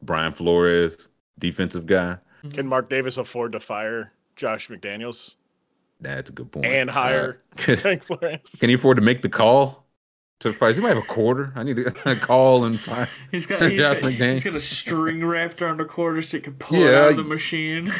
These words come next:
Speaker 3: <laughs>
Speaker 1: haven't made a call in twelve years. <laughs> Um,
Speaker 3: Okay, so chat's saying Wink is, is, Wink is like football Tibbs. He, he's a blitz merchant. It wears out. Okay, okay, okay.
Speaker 1: Okay,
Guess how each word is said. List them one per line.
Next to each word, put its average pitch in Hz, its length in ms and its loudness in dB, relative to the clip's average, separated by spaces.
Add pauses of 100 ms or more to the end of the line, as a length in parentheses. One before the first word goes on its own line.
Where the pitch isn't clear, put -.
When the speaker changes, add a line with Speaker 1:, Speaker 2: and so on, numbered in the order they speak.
(220)
Speaker 3:
<laughs> - 260 -20
Speaker 1:
haven't 131 240 0
made 139 120 6
a 123 40 0
call 139 360 4
in 120 80 0
twelve 170 420 6
years. 107 460 0
<laughs> - 40 -16 (1900)
Um, 113 340 -4
Speaker 3:
Okay, 143 340 -4
so 151 160 -4
chat's 175 380 -4
saying 175 320 -4
Wink 165 320 -6
is, 156 120 -4
is, 127 240 -10
Wink 151 380 -8
is 170 160 -6
like 131 140 -6
football 165 460 -4
Tibbs. 135 520 -8
He, 135 180 -8 (140)
he's 151 240 -6
a 139 60 -6
blitz 156 360 -6
merchant. 165 540 -6
It 131 160 -6
wears 147 380 -4
out. 139 440 -6
Okay, 139 640 -10
okay, 160 460 -12 (100)
okay. - 120 -14
Speaker 1:
Okay, 147 220 -14